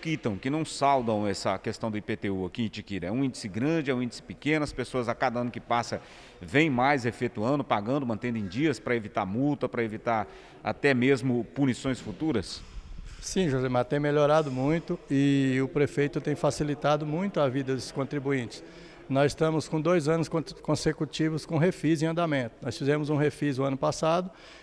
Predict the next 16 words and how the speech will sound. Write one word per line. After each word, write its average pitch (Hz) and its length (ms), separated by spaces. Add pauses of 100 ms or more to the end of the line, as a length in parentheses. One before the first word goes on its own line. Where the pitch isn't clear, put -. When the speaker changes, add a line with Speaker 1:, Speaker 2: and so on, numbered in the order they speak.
(100)
Speaker 2:
e 160 60
estamos 175 400
com 170 160
refis 156 480
agora 151 880
até 160 380
dia 160 200
dois 156 220
de 151 80
agosto 143 480
pra 160 320
que - 140
todos 185 480
que 175 120
tenham 147 360
débitos, 131 680